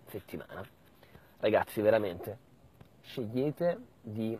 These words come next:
occuparvi voi della vostra comunicazione, ve lo dico sempre, perché o ve ne occupate voi, o sarà la balbuzia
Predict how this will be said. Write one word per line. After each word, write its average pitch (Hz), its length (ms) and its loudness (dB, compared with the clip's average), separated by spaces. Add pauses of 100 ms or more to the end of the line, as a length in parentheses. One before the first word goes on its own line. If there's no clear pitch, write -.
(140)
occuparvi 107 640 0
voi 135 540 4
della 107 240 0
vostra 104 300 -6
comunicazione, 87 720 -8
ve 101 100 -2
lo 104 100 0
dico 120 220 -4
sempre, - 440 -10 (520)
perché 104 480 -6 (140)
o 151 140 6
ve 151 100 4
ne 135 80 2
occupate - 360 -6
voi, 127 320 2 (540)
o 120 120 -6
sarà 113 220 6
la 87 120 0
balbuzia 104 680 -2